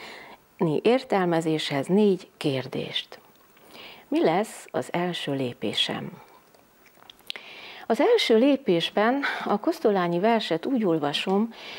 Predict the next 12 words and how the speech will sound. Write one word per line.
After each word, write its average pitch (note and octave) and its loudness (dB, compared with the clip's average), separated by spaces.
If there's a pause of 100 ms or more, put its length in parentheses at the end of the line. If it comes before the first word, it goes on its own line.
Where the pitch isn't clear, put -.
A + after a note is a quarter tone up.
(160)
hogy A3+ 2
közben B3+ 2
az G3+ 0
elsődleges F3+ 2
olvasmányélmények E3 2
is D3 -2
teret C#3+ -2
ka-, C#3 -2
találjanak C3+ -4
bennem. A2+ -6 (1400)
Lássam, G3 0
érezzem G3+ 2